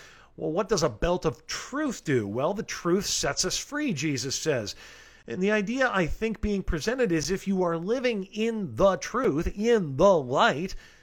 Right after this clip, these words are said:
well, then there's nothing that the devil can use to hold over you or to blackmail you or to snag you down with. He can't take you over.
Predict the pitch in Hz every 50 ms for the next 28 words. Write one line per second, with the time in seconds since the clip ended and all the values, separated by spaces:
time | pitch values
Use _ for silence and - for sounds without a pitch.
0 | - - - _ - - - 226 233 247 240 247 240 202 180 247 254 240 247 240
1 | 226 220 190 196 185 165 156 202 226 226 240 226 - - 202 190 190 196 214 233
2 | 262 247 220 214 202 - - 214 185 170 208 220 214 214 214 247 269 262 226 165
3 | 135 117 110 143 160 165 135 151 175 190 226 240 - 226 233 220 196 170 139 131
4 | 135 147 180 190 196 - - - - 160 165 190 190 196 170 165 202 214 196 170
5 | 185 190 214 247 240 214 175 139 110 - - 156 180 - - - 160 180 208 190
6 | - - - - 185 196 185 - 156 190 202 185 - - 202 240 262 226 208 147
7 | 110 -